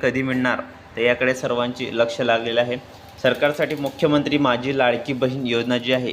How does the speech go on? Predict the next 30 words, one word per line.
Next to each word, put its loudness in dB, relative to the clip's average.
राज्यातील, -4
तर -6
या 2
योजनेअंतर्गत 2
पात्र 2
महिलांना 0
दर 0
महिन्याला 0
पंधराशे 2
रुपये -4
दिले 2
जात 6
आहेत. 2
विधानसभा 2
निवडणुकीच्या -2
काळात 2
लाडक्या 2
बहिणींना -2
पंधराशे 0
रुपयांऐवजी 0
एकवीसशे -6
रुपये -4
देण्यात 0
येतील -2
असे 2
आश्वासन -2
महायुतीच्या 0
नेत्यांनी -2
दिले 0
होते. -2